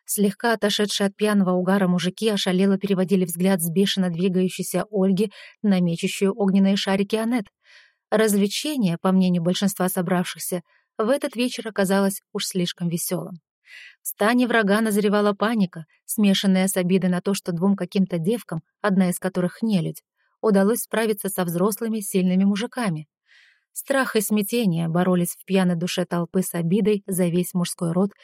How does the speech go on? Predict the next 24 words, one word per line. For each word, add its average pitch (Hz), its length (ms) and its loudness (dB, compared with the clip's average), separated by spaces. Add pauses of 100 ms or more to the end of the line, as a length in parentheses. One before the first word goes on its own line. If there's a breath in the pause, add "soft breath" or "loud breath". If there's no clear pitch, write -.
(180 soft breath)
и 233 100 -2
желанием 185 460 2
показать 175 420 -2
глупым 175 360 -2
наглым 170 340 0
девицам, 180 480 -4
кто - 220 -4
истинный 180 460 0
хозяин 185 440 0
мира. 170 300 0 (800 loud breath)
После 214 260 0
недолгих 208 540 2
колебаний 190 560 2
победило 180 440 0
чувство - 380 -6
мужского 175 460 -2
превосходства, 170 800 -4 (360 loud breath)
и 226 140 0
разъяренная 202 640 4
людская 175 460 -2
масса 214 400 0
двинулась 175 460 -2
на 170 120 -4
девушек. 156 440 -8